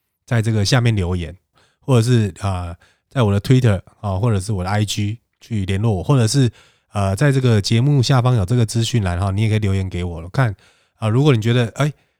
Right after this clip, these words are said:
你对于这个退佣的部分，哈，该不该退，哈，你有没有，你有，你觉得，哎，这可以再做一集。那当然我们以后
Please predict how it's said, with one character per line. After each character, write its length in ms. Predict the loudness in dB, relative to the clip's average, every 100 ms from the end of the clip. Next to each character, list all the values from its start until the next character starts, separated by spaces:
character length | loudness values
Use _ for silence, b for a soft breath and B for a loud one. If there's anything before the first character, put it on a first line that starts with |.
| _ _ _ _
你 100 | -6
对 180 | 2 2
于 40 |
这 80 | 4
个 120 | 4 2
退 240 | 4 4
佣 120 | 6
的 80 | 4
部 140 | 2
分， 180 | 4 4 4
哈， 100 | 4
该 120 | 2
不 80 | 2
该 160 | 4 4
退， 240 | 4 4
哈， 220 | 4 0
你 100 | 0
有 80 | -2
没 120 | 0
有， 180 | -2 -4 -8
你 120 | -2
有， 180 | -2 -2
你 280 | -6 -12 -6
觉 140 | -2
得， 100 | 0
哎， 220 | 0 0 -2
这 160 | -2 -4
可 140 | 0
以 80 | -2
再 160 | 0 -2
做 180 | -2 -4
一 60 |
集。 140 | -6 -6
那 100 | -4
当 140 | 0
然 100 | 0
我 60 | -2
们 100 | -4
以 60 |
后 240 | -2 -2